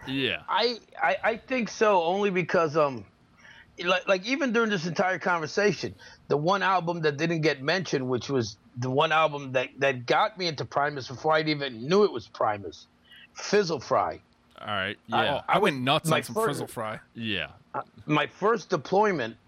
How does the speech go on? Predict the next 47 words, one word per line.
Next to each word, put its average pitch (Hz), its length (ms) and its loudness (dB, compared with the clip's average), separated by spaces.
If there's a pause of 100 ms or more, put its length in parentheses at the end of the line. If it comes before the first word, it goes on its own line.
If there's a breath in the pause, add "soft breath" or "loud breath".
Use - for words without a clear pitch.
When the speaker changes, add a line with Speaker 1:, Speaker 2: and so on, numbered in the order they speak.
(140)
Speaker 2:
that 135 140 4
I 160 120 2
was 147 220 -4
out, 139 320 2 (580 loud breath)
um, 110 440 -2 (480)
a 131 80 0
friend 185 320 -2
of 160 60 -6
mine 147 240 0
had 123 180 -2
given 147 280 0
me 127 340 -2 (680 soft breath)
two 202 240 2
Primus 170 520 -2
C 110 200 -8
Ds. 92 300 -12
This 143 180 -4
is 135 120 0
in 131 120 -2
ninety-two. 147 680 0 (760)
That's 131 200 0
how 147 100 2
long 147 300 0
ago. 113 380 0
I, 135 120 4
no, 143 260 0
ni-, 135 320 -4
I'm 135 120 0
sorry, 113 200 -2
not 135 180 -2
ninety-two. 120 380 -4
This 117 140 -4
would 123 80 -6
be 123 80 -2
ninety-five. 120 1400 0 (840 loud breath)
And 143 160 0
Frizzle 220 340 0
Fry, 180 240 4
and 147 80 -2
I 135 60 -4
can't 226 260 0
remember 214 300 0
what 180 120 4
the 175 120 0
other 208 180 4
one 127 180 -4
was, 92 300 -2